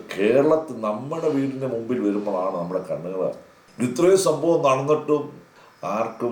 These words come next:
ഒരു വ്യത്യാസമില്ല. ആർക്കും അതിനെക്കുറിച്ചൊരു ചിന്തിക്കാനോ സംസാരിക്കാനോ, എന്താണ് നമ്മുടെ കേരളത്തിൽ, നമ്മുടെ യുവജനത്തിൻ്റെ, നമ്മുടെ തലമുറയിൽ നടക്കുന്ന കാര്യങ്ങൾ എന്താണെന്ന് അതിനെക്കുറിച്ച് ചിന്തിക്കാനോ അതിനെക്കുറിച്ചൊന്ന് സംസാരിക്കാനോ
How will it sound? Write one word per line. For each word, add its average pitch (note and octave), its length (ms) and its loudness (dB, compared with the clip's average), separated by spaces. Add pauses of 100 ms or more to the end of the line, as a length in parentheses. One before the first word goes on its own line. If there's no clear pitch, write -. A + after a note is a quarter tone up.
(120)
ഒരു G#2+ 180 2 (460)
വ്യത്യാസമില്ല. E2+ 920 0 (520)
ആർക്കും G2 360 -4
അതിനെക്കുറിച്ചൊരു F2+ 760 -4 (320)
ചിന്തിക്കാനോ F2+ 720 -6 (160)
സംസാരിക്കാനോ, E2+ 800 -2 (140)
എന്താണ് F2 520 -2
നമ്മുടെ D2+ 240 -8 (100)
കേരളത്തിൽ, D#2 540 -2
നമ്മുടെ F2+ 260 -2 (120)
യുവജനത്തിൻ്റെ, G#2 840 -2 (580)
നമ്മുടെ A#2+ 280 2 (220)
തലമുറയിൽ C#3 880 4
നടക്കുന്ന G#2+ 380 -6 (140)
കാര്യങ്ങൾ G#2+ 440 -2
എന്താണെന്ന് G#2+ 680 -2 (540)
അതിനെക്കുറിച്ച് G#2 480 0 (140)
ചിന്തിക്കാനോ F2 560 -2 (100)
അതിനെക്കുറിച്ചൊന്ന് F#2+ 580 -2
സംസാരിക്കാനോ D2+ 760 -2